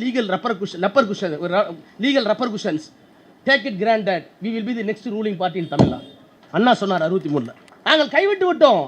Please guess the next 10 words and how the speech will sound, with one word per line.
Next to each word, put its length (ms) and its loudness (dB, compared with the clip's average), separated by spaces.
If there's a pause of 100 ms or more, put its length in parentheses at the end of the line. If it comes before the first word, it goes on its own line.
(100)
ஆனா 160 10
இந்த 280 10
மாதிரி 200 6 (100)
சட்ட 220 0
நெருக்கடி 440 4
எங்கள் 180 0
மீது 220 2
திணிப்பீர்களே 480 4
ஆனால், 280 6 (260)
எழுதி 180 8